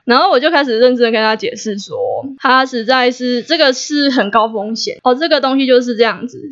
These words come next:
它是有一间公司，然后这间公司真的存在，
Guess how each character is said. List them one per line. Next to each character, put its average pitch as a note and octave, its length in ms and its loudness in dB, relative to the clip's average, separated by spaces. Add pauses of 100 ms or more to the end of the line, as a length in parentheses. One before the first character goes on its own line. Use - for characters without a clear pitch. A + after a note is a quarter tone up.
它 D4 160 2
是 E4 400 0
有 A3+ 160 4
一 C4 80 0
间 B3+ 320 2
公 A3+ 220 0
司， A3 180 -8
然 G#3+ 100 2
后 C4 60 0
这 E4 80 -2
间 F4 140 2
公 D#4 180 2
司 D4 160 0
真 C4 120 2
的 A3 80 0
存 G3+ 280 -10
在， D3+ 320 -2